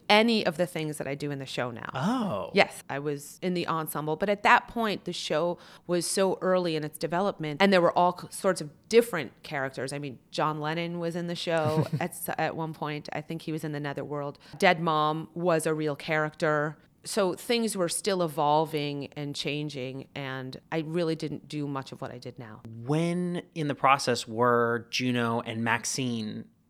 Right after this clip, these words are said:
Speaker 2: becoming a part of your roles?
Speaker 1: Well, first things first, I have to give a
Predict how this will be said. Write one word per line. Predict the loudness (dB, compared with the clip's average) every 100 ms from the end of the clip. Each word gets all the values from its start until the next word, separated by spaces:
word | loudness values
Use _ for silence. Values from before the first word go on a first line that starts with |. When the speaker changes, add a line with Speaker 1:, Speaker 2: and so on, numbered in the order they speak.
| -10
Speaker 2:
becoming | -2 0 0
a | -2
part | 0 2 2 0
of | -2 -2 -6 -16 -14
your | -4 0 2 2 0 -4 -12 _ -20 -14
roles? | 0 4 4 2 -8 -16 -4 2
Speaker 1:
Well, | 6 4 2
first | 4 6 6 2
things | -2 0
first, | 0 2
I | 0
have | 0 -2
to | -2
give | -4 0
a | 0